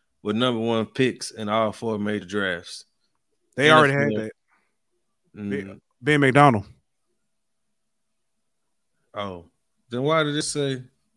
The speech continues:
Speaker 2: I don't
Speaker 1: I don't
Speaker 2: know.
Speaker 1: know. S E C just posted it twenty-nine minutes
Speaker 2: Go,
Speaker 1: ago.
Speaker 2: go, go ahead, 'cause it might be more to it, 'cause
Speaker 1: No, I just said the only one with number one picks in all four major
Speaker 2: Mm-hmm.
Speaker 1: drafts, the N B A, N F L, W N B A,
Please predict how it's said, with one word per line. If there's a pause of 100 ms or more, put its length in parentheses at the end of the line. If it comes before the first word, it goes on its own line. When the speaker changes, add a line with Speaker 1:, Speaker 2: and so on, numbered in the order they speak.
(1300)
Speaker 2:
I
don't
Speaker 1:
I
don't
Speaker 2:
know.
Speaker 1:
know.
S
E
C
just
posted
it
twenty-nine
minutes
Speaker 2:
Go,
Speaker 1:
ago.
Speaker 2:
go,
go
ahead,
'cause
it
might
be
more
to
it,
'cause (680)
Speaker 1:
No,
I
just
said
the
only
one
with
number
one
picks
in
all
four
major
Speaker 2:
Mm-hmm.
Speaker 1:
drafts,
the
N
B
A,
N
F
L,
W
N
B
A,